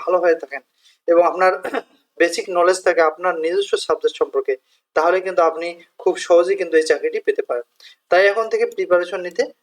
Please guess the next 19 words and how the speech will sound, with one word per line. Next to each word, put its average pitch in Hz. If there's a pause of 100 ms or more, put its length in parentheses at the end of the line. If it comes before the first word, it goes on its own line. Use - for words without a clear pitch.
(160)
নিজের 196
সাবজেক্টের 185
উপর 220 (360)
গুরুত্ব 190 (100)
দিতে 151
হবে। 127 (420)
টোটাল 226
দুইশো 196
মার্কের 202
এমসিকিউ 190 (100)
পরীক্ষা 170
অনুষ্ঠিত 170
হওয়ার 190 (400)
সম্ভাবনা 185 (200)
রয়েছে। 165 (840)
কলেজ 233 (100)
পর্যায়ে 233 (140)
এই 185
নিয়মে 185